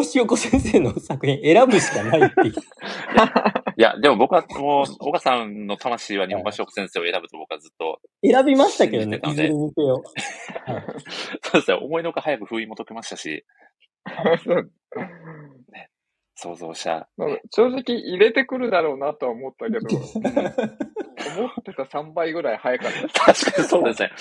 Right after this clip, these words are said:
Speaker 2: もうちょっと後半でね、
Speaker 3: <laughs>
Speaker 2: 登場するかなとも思ってたんですけど。
Speaker 1: そうですね。
Speaker 2: いやー、いや、でもやっぱりプレゼン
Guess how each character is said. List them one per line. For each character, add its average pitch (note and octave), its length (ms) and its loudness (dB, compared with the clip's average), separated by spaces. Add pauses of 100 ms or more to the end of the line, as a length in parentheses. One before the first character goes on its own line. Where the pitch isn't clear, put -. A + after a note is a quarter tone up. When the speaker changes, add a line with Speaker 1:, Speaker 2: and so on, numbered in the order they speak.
(260)
Speaker 2:
も F3+ 120 4
う A#3 40 2
ち G4+ 100 -4
ょ - 20 -4
っ - 60 -18
と B3 160 0
後 C4+ 180 0
半 E3+ 240 -2
で D3 180 0
ね、 C3+ 200 -4
Speaker 3:
<laughs> - 20 -20
Speaker 2:
登 C3 180 -4
場 C3 80 -4
す - 100 -14
る C#3 60 -6
か A2 100 -4
な G2+ 100 -6
と - 340 -18
も - 140 -14 (440)
思 - 240 -4
っ - 40 -6
て - 80 -6
た G2+ 120 -2
ん F#2+ 40 -10
で F2+ 100 -8
す - 60 -20
け - 80 -6
ど。 E2+ 180 -4 (800)
Speaker 1:
そ - 200 -10
う C3 100 -4
で G2 80 -6
す G2 120 -10
ね。 G2 60 -8
Speaker 2:
い - 20 -8
や - 0 -
ー、 F#2 140 -10
い F#2 120 -20 (160)
や、 G2 140 -14 (440)
で F2+ 60 -14
も E2+ 60 -16
や F2+ 80 -14
っ - 80 -20
ぱ D3+ 80 -18
り A#2+ 300 -6 (100)
プ A#2 80 -12
レ A2 80 -10
ゼ A2+ 100 -10
ン A2+ 240 -10